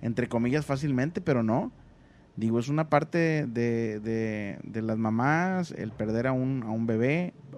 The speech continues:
Por más bebés que puedan tener a futuro, el perder uno, n-, nunca en la vida yo creo que se recuperan de eso. Nunca en la vida se recuperan de eso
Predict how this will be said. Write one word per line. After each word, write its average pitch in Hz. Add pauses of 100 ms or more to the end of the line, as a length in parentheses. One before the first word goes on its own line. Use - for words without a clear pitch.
(360)
Por 127
más 160
bebés 185
que 185
puedan 165
tener 139
a 151
futuro, 147 (420)
el 101
perder 117
uno, 170 (100)
n-, 117 (260)
nunca 160
en 196
la 156
vida 131
yo 151
creo 131
que 139
se 135
recuperan 113
de 107
eso. - (840)
Nunca 135
en 151
la 135
vida 135
se 139
recuperan 127
de 147
eso 196